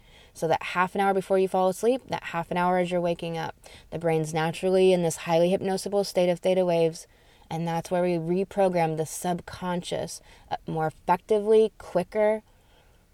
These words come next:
Some beliefs will literally only take three days if you do that. You can also repeat the thoughts verbally to yourself.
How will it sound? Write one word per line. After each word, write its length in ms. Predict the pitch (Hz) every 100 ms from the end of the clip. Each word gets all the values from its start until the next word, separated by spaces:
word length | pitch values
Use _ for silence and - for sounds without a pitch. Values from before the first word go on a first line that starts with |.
| _ _ -
Some 320 | - 202 247
beliefs 280 | 269 254 -
will 160 | 185
literally 320 | 175 202 208 196
only 200 | 180 180
take 200 | 170 -
three 160 | 165
days 380 | 156 156 160 - - - _ _ - _ -
if 160 | 160
you 120 | 165
do 120 | 160 156
that. 240 | 135 - _ - - - _ _ _ _ _ - - - - 180
You 120 | 196
can 120 | 214
also 400 | - 202 208 220
repeat 720 | 190 180 - 269 262 214 190 - _ _ _ -
the 160 | 180
thoughts 600 | 165 175 160 160 - - -
verbally 560 | 175 190 196 175 165
to 160 | 160 170
yourself. 680 | 165 - 170 151 156 -